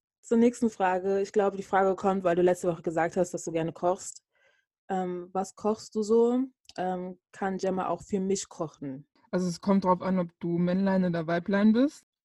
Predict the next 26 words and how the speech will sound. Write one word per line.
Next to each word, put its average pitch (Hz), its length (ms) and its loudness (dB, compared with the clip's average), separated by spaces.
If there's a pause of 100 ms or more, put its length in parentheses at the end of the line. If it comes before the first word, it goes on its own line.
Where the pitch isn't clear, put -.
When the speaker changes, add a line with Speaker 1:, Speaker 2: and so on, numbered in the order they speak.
(140)
Speaker 1:
Warum? 208 460 4 (300)
Speaker 2:
Weil 220 360 6
dieses 208 320 0
für 214 80 -4
mich 214 240 4
kochen 233 280 0
kann 220 200 0
ja 180 140 0
auch 185 40 -6
so 175 300 -4
sexuell 180 560 -4
sein. 170 600 -4 (720)
I 196 40 -6
don't 180 180 0
want 180 220 0
to 190 100 -6
give 175 400 -2
him 185 400 4
that 151 200 -4
vibe, 170 680 0 (480)
you 185 120 2
know? 185 320 2 (220)
Ich 190 160 -12
koche 190 200 2
Speaker 1:
Okay. 180 80 -2
Speaker 2:
gerne 185 240 4